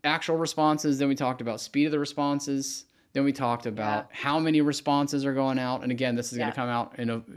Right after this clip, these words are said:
Speaker 1: for those of you who are hanging with us, we'll put it out in the, in the chat stream where you can go get this shop.
Speaker 2: Mm-hmm.
Speaker 1: But it's
Speaker 2: And
Speaker 1: gonna be at
Speaker 2: all
Speaker 1: the
Speaker 2: of our
Speaker 1: end, 'cause we're gonna make
Speaker 2: thoughts.
Speaker 1: you listen
Speaker 2: All of
Speaker 1: to
Speaker 2: our
Speaker 1: it.
Speaker 2: thoughts <laughs>
Speaker 1: Um,
Speaker 2: along with that.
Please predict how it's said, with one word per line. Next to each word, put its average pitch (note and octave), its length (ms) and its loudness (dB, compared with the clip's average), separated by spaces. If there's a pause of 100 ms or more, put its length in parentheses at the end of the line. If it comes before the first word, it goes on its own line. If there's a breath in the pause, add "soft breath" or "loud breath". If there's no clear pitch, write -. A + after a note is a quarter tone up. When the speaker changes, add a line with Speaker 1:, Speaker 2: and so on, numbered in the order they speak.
Speaker 1:
for - 140 -10
those B2+ 180 0
of A#2+ 40 -2
you A#2+ 60 -2
who A#2 60 0
are - 20 -2
hanging B2 280 -2
with A#2+ 180 -2
us, - 320 -4 (420 soft breath)
we'll A#2 140 0
put B2+ 180 2
it A2+ 100 0
out A2+ 380 0
in A#2 220 0
the, G#2+ 380 -2
in A2+ 180 -4
the G#2 100 -4
chat G#2+ 320 -2
stream A2 260 -4
where A2+ 140 -2
you G#2+ 100 -4
can G#2+ 120 -4
go G#2 100 -4
get G2+ 220 -6
this G2 400 -6
shop. F2 400 -4
Speaker 2:
Mm-hmm. - 100 -20 (140)
Speaker 1:
But C#4 120 0
it's - 140 -2
Speaker 2:
And G3 100 4
Speaker 1:
gonna - 20 4
be A3 40 4
at G#3+ 60 8
Speaker 2:
all G#3 60 6
Speaker 1:
the - 40 8
Speaker 2:
of D3+ 120 6
our F3 40 8
Speaker 1:
end, - 140 2
'cause D3+ 100 8
we're C#3 60 8
gonna C#3 160 4
make C3+ 100 4
Speaker 2:
thoughts. B2+ 60 -2
Speaker 1:
you A#2+ 80 -2
listen D3 180 4
Speaker 2:
All G#3 60 6
of F3+ 60 0
Speaker 1:
to E3+ 40 2
Speaker 2:
our E3 80 4
Speaker 1:
it. D#3 60 -8
Speaker 2:
thoughts - 500 -2 (480)
<laughs> - 680 -10
Speaker 1:
Um, C#3+ 340 8
Speaker 2:
along E3 260 2
with D#3+ 220 -2
that. D3+ 240 -4